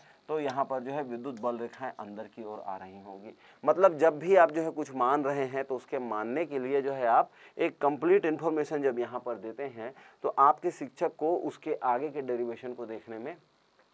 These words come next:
बड़ी आसानी होती है। अब क्या आपको ये डेरिवेशन पहले से आता है? यदि आता है तो फिर जो है हमको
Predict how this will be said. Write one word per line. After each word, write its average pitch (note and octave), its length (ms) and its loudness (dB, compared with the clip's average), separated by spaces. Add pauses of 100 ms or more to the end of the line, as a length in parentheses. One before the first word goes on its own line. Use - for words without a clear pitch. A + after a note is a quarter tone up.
(160)
बड़ी A2 240 -4
आसानी G#2+ 340 -8
होती G2 300 -16
है। F#2 140 -20 (420)
अब F3+ 460 6 (340)
क्या E3 160 6
आपको F3 440 2
ये F#3 100 4
डेरिवेशन D3 500 -4
पहले C#3 300 -6
से D3+ 140 -8
आता C#3+ 220 -2
है? C#3+ 180 -6 (300)
यदि D3 320 6
आता C#3+ 360 8
है F#3 180 8
तो F#3 120 0
फिर E3 220 -4
जो D#3+ 140 -4
है E3 160 0
हमको D#3 460 -4